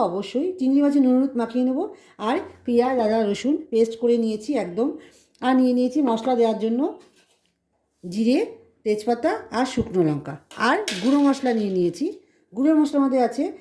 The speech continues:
জিরে গুঁড়ো, লঙ্কার গুঁড়ো, হলুদ, আর কৌটোর মধ্যে এটা দেখতে পাচ্ছ, এটা হচ্ছে মিট মশলা নিয়ে নিয়েছি। মিট মশলা অপশনাল, তোমরা নিতেও পারো, নাও নিতে পারো। আমি পটল চিংড়িতে একটু মিট মশলা দিয়ে থাকি। চলো কীভাবে করব সেটা তোমাদেরকে আজকে দেখাচ্ছি।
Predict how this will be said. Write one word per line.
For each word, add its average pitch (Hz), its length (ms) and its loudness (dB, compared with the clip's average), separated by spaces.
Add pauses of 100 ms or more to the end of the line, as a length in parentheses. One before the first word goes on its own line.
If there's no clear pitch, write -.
(280)
জিরে 254 320 0
গুঁড়ো, 269 220 0 (140)
লঙ্কার 220 340 0
গুঁড়ো, 262 200 0 (120)
হলুদ, 233 300 0 (100)
আর 190 180 -2 (120)
কৌটোর 254 300 0
মধ্যে 254 180 6
এটা 214 140 -2
দেখতে 180 280 -6
পাচ্ছ, 190 220 -4 (260)
এটা 220 140 0
হচ্ছে 226 180 0 (100)
মিট 294 180 4
মশলা 214 320 0
নিয়ে 165 220 2
নিয়েছি। 156 260 -2 (340)
মিট 294 240 0
মশলা 294 360 2
অপশনাল, 247 400 0
তোমরা 220 200 0
নিতেও 214 360 0
পারো, 254 220 0
নাও 220 220 0
নিতে 175 200 -2
পারো। 196 180 -4 (340)
আমি 208 200 0 (100)
পটল 214 240 2
চিংড়িতে 214 340 0
একটু 285 160 -2
মিট 226 280 2
মশলা 202 300 -4
দিয়ে 160 220 -2
থাকি। 143 240 -10 (400)
চলো 277 220 2 (280)
কীভাবে 339 360 0 (120)
করব 269 160 2 (300)
সেটা 262 280 0 (300)
তোমাদেরকে 185 440 -4
আজকে 208 240 -2 (280)
দেখাচ্ছি। 147 380 -10